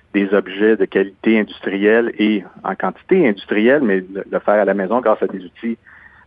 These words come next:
euh, dont le prix baisse, donc, euh, ou nommément des, des imprimantes trois D, par exemple. Et, euh, donc, le, le, le, le combat va être de contrôler la circulation des plans de, des armes qui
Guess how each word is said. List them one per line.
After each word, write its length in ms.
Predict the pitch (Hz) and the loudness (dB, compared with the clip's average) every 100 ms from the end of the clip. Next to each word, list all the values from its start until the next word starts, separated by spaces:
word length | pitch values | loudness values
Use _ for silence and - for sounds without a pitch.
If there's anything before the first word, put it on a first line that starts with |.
| - | -6
euh, 60 | |
dont 140 | - 92 | -2 -4
le 60 | |
prix 260 | 95 104 104 | -4 -2 -2
baisse, 340 | - 104 107 - - - - | 2 2 0 -4 -16 -20 -20
donc, 340 | - 87 - | -14 -14 -12
euh, 60 | 87 | -12
ou 380 | 85 87 87 90 | -12 -12 -12 -8
nommément 400 | 95 92 98 101 | -4 -2 -2 -2
des, 140 | 90 | -4
des 200 | 90 87 | -6 -6
imprimantes 360 | 95 101 98 95 | -6 -2 -2 -2
trois 180 | 90 | -2
D, 100 | 90 | -2
par 120 | 190 131 | 0 0
exemple. 280 | 123 202 - - - - - - - _ _ - _ | 0 -4 -8 -18 -18 -18 -20 -20 -20 _ _ -20 _
Et, 320 | 139 123 131 135 | -2 2 4 4
euh, 100 | - - - 131 117 107 _ - | 0 -8 -16 -16 -16 -16 _ -2
donc, 260 | 120 123 | 0 2
le, 100 | 113 107 | -2 -2
le, 240 | 101 101 | -2 -2
le, 380 | 98 92 90 90 | -2 -6 -8 -10
le 180 | 92 87 | -12 -4
combat 400 | 123 104 107 147 | 0 2 2 2
va 280 | 110 104 | 2 2
être 220 | 120 127 - - - - | 2 -2 -10 -20 -16 -12
de 60 | |
contrôler 520 | 104 120 117 - 107 147 | -8 -8 -8 -4 -4 -2
la 120 | 113 - | -4 -8
circulation 600 | - - 98 90 131 135 | -16 -8 -6 -6 -8 -8
des 200 | 110 95 - | -8 -12 -10
plans 340 | 117 120 127 110 - _ _ _ _ _ - | -6 -4 -4 -8 -18 _ _ _ _ _ -20
de, 220 | - 95 101 | -12 -12 -10
des 200 | 101 90 | -8 -2
armes 240 | 113 120 | 0 0
qui 100 | 107 | -4